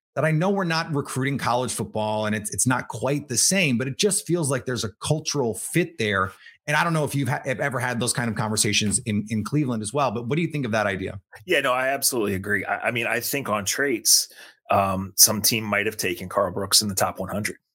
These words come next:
Speaker 2: right? Because you just, you just can't find those guys. So, you know, did, what did they determine about the position switch or what showed up in his background? I don't know. I mean, I thought it was bizarre that he didn't get invited to the combine, right? But
Speaker 1: Yeah.
Speaker 2: um, you know, he moved past that. He didn't wanna talk about it by the time it came around. But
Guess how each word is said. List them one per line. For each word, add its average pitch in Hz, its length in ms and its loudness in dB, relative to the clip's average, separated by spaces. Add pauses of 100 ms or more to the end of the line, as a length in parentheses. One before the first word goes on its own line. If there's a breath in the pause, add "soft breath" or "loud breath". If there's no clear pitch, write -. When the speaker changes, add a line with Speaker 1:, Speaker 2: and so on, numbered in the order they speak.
(120)
Speaker 2:
right? 110 220 2
Because 95 260 0
you 98 60 0
just, 98 220 0
you 101 100 -2
just 98 220 4
can't 90 200 -4
find 101 300 2
those 78 180 -4
guys. - 280 -4
So, 95 320 2 (400 loud breath)
you 104 60 4
know, 101 100 0
did, 107 240 -2 (120)
what 135 160 2
did 127 120 -6
they 123 100 0
determine 117 460 -2
about 107 180 -2
the 95 80 -12
position 107 440 2
switch 113 440 0
or 95 80 -8
what 107 180 -2
showed 104 300 2
up 95 160 -2
in 98 100 -6
his 95 140 -6
background? 101 460 -2
I 95 80 0
don't 95 160 -2
know. 92 200 -2
I 110 40 -8
mean, 127 160 0
I 131 80 0
thought 165 180 -2
it 131 80 -2
was 113 160 -4
bizarre 104 580 -2 (380 loud breath)
that 95 60 -2
he 110 100 2
didn't 101 200 2
get 98 120 -4
invited 98 340 2
to 95 100 2
the 87 60 -10
combine, 101 500 -2 (220)
right? 98 280 2 (140)
But 98 280 0
Speaker 1:
Yeah. 123 340 0 (200)
Speaker 2:
um, 104 680 -2
you 139 100 0
know, 117 60 0
he 170 140 2
moved 175 240 -2
past 139 300 2
that. 120 180 0
He 135 100 2
didn't 135 200 -2
wanna 113 120 -4
talk 98 260 0
about 95 280 -2
it 101 80 -8
by 104 100 0
the 98 100 -8
time 98 240 0
it 95 120 -6
came 87 200 -6
around. 123 300 -10
But 190 160 -6